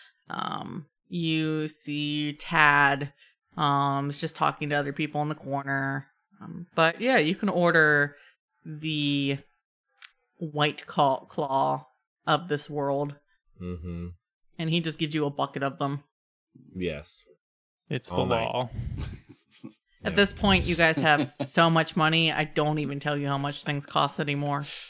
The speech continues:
Speaker 3: Yeah.
Speaker 2: Right.
Speaker 1: And every now and again, I'm just going to jack up the price of
Speaker 2: <laughs>
Speaker 1: something to retroactively make up for it.
Speaker 3: Speaking
Speaker 2: That's
Speaker 3: of
Speaker 2: fine.
Speaker 3: money, I'm gonna pretend Reese talked to Al about where to get, um, a f-,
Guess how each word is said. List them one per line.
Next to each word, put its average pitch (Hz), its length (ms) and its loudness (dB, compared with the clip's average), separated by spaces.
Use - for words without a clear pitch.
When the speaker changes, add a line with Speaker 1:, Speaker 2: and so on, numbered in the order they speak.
Speaker 3:
Yeah. 120 200 -4
Speaker 2:
Right. - 180 -6
Speaker 1:
And 160 120 -2
every 151 220 6
now 143 200 6
and 147 100 4
again, 143 200 2
I'm 143 100 0
just 143 160 -4
going 151 180 -2
to 147 80 -2
jack 139 380 0
up - 120 -12
the 151 60 -8
price 143 320 -6
of 135 100 -2
Speaker 2:
<laughs> - 20 -2
Speaker 1:
something 151 680 0
to 151 160 -6
retroactively 139 840 -2
make 139 200 -4
up 139 160 -2
for 143 180 -4
it. 143 140 -14
Speaker 3:
Speaking - 640 -2
Speaker 2:
That's 143 60 0
Speaker 3:
of 139 60 0
Speaker 2:
fine. 135 80 -2
Speaker 3:
money, 131 480 4
I'm 131 120 0
gonna 139 160 0
pretend 143 420 2
Reese 131 380 -2
talked 120 420 4
to 131 160 0
Al 143 440 4
about 127 420 4
where 123 240 4
to 127 80 2
get, 120 340 0
um, 113 640 0
a 113 280 -4
f-, - 200 -16